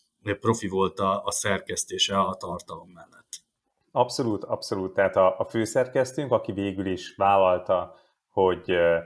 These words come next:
Speaker 2: hogy akkor kézbe veszi az egész szerkesztési folyamatot. Hát, ta-, tehát az, az szerintem már a könnyű része volt, hogy, hogy ezt ő és a, és a szerkesztő csapat, ö, ö, úgy tördelte meg, hogy az a huszonegyedik század,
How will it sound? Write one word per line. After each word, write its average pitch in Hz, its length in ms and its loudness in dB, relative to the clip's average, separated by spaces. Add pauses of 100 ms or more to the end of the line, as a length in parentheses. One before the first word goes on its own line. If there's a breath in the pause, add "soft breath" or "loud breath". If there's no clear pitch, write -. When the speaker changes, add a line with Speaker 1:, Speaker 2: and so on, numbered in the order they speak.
(400 soft breath)
Speaker 2:
hogy 87 260 -2
akkor - 420 0
kézbe 98 340 4
veszi 90 480 -2
az 95 160 -2
egész 90 280 -4
szerkesztési 95 680 -6
folyamatot. 98 420 -8
Hát, - 220 0 (300 loud breath)
ta-, 139 200 4
tehát 123 260 2
az, 135 320 4
az 143 240 0
szerintem 127 520 0
már 123 200 4
a 123 80 4
könnyű 151 320 -2
része 104 340 0
volt, 95 300 2
hogy, 98 260 -4
hogy 98 220 -6
ezt - 320 -2
ő 98 400 -2 (280 loud breath)
és 95 320 -2
a, 92 360 4
és 95 240 -8
a 90 220 4
szerkesztő 92 1040 -2
csapat, - 600 2
ö, 95 160 4 (420 loud breath)
ö, 90 480 4 (240)
úgy 107 320 -2
tördelte 92 580 4
meg, 92 300 0
hogy 92 160 -2
az 90 160 4
a 90 60 2
huszonegyedik 92 680 -4
század, 92 640 2